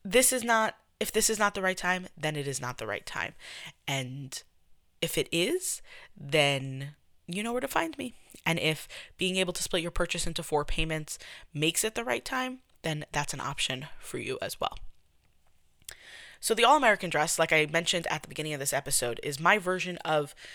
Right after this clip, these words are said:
it started out as my version of the perfect denim dress, and then it morphed into my version of the perfect button-down anything. Um, so I, okay, here's why I wanted to do it. I wanted to do it, I wanted to make a denim dress because I have a denim dress in my closet,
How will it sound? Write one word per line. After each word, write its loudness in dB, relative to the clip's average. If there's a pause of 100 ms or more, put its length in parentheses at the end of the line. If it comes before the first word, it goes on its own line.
(180)
it 0
started 8
out 8
as -4
my 4
version 2
of -8
the -10
perfect -4
denim 0
dress, -4
and -2
then 0
it -4
morphed 4
into -2
my -2
version -6
of -10
the -14
perfect -4 (160)
button-down 2
anything. -2 (640)
Um, 2 (640)
so 8 (420)
I, 8 (680)
okay, 6
here's 2
why 8
I 10
wanted 2
to -8
do -4
it. -6 (120)
I 8
wanted 10
to -2
do 2
it, 4
I 2
wanted 2
to -6
make -4
a -8
denim -2
dress -4 (380)
because 6 (360)
I 8
have 6
a 2
denim 2
dress 6
in -2
my 0
closet, 0